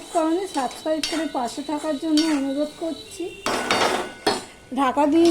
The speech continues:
দিয়েই ভেজে নেব, কেন তাহলে আলুটাও সিদ্ধ হয়ে যাবে। আদা টমেটোটা কষানো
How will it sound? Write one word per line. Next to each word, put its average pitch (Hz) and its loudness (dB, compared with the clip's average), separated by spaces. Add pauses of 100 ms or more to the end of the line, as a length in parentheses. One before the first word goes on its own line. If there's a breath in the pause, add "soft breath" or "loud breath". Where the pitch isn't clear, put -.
দিয়েই 339 8
ভেজে 339 2
নেব, 349 4 (160)
কেন 302 2 (140)
তাহলে 302 2 (100)
আলুটাও 277 2 (120)
সিদ্ধ 294 0 (140)
হয়ে 330 4
যাবে। 320 4 (2000)
আদা 302 4
টমেটোটা 339 4 (160)
কষানো 339 2